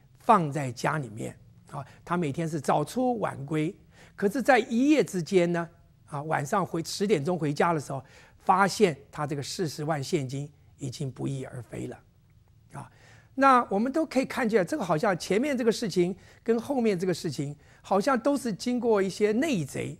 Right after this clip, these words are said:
啊、老马识途。大家有没有想一下，我们华人在外国人的心目中就给人家已经定了一个形象，他认为只要华人有房子的，他家里肯定有大量的现金啊，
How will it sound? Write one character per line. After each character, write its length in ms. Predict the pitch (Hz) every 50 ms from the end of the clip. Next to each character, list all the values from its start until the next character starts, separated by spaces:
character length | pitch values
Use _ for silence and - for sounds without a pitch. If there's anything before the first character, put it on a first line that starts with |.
| - -
啊、 160 | - 147 147
老 180 | 147 180 233 285
马 220 | 285 - - 147
识 220 | - - - 214
途。 280 | - - 139 131 143 - - - _ _
大 140 | _ 269 285
家 160 | 277 311 311
有 80 | 269 185
没 80 | 160 170
有 40 |
想 240 | 170 - - - 123
一 60 | 131
下， 240 | 135 - - 151 139 - -
我 100 | - 147
们 160 | 160 196 220
华 240 | - 185 156 165 202
人 220 | 180 143 131 135 - - - - - - - - - -
在 220 | - - 220 190 175
外 300 | 196 247 269 247 214 180
国 120 | 147 151
人 120 | 139 135
的 40 | 147
心 220 | 135 - - 170 165
目 100 | 160 143
中 240 | 127 139 135 135 156 - - - -
就 160 | - - 165
给 220 | 151 131 139 127 120
人 140 | 127 127 127
家 160 | 156 147 147
已 60 | 135
经 180 | 117 - 147 151
定 220 | - - 190 156
了 100 | 135 120
一 80 | 123 131
个 60 | 139
形 260 | 131 - - 117 127
象， 180 | 135 - 180 135 - - - - - -
他 140 | - 202 208
认 180 | 202 240 202
为 100 | 185 180
只 180 | 175 - - 170
要 120 | 226 269
华 240 | 208 - 185 160 165
人 180 | 156 151 156 180 - -
有 100 | - 143
房 300 | 120 - 131 143 185 233
子 100 | 226 208
的， 100 | 156 - - - - - - -
他 140 | - 190 185
家 240 | - - 202 185 180
里 120 | 156 131 -
肯 300 | - - - 131 139 151
定 160 | 156 262 254 196
有 120 | 151 127
大 220 | 131 - 160 147
量 160 | 139 147 143 135
的 80 | 127
现 240 | 127 - 175 139 127
金 240 | 120 143 135 135 - - _ _ _ -
啊， 120 | - 135